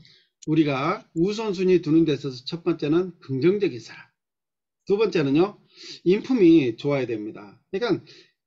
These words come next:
애터미 우리가 사업자로 분류한다면 소비자는 상관없어요. 인품이, 아니면 저분 성향이,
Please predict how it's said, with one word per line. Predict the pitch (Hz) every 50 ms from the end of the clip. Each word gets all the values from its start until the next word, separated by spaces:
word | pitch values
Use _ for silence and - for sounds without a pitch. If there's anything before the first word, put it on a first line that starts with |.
| _ _ -
애터미 | 160 170 170 - - 247 240 233 233 233 233 233 226 - _
우리가 | - 139 139 147 139 135 123
사업자로 | 117 - - - - 269 311 330 - - 240 180 139 131
분류한다면 | - - 131 135 123 117 104 104 101 101 95 90 - _ _
소비자는 | - - - - 277 294 277 311 269 240 143 185 160 143 147 127 104 - - _ _
상관없어요. | - - - - 269 262 269 220 143 117 - - - - _ _ _ _ _ _ _ _ _ _ _ _ _ _ _ _ _ _ _ _ _ _ _
인품이, | 190 214 220 - 262 247 220 208 175 123 101 - _ _ _ _ _ _ _ _
아니면 | 170 180 208 220 208 175
저분 | - 180 190 185 214 202
성향이, | - - 277 262 233 180 139 127 120 113 107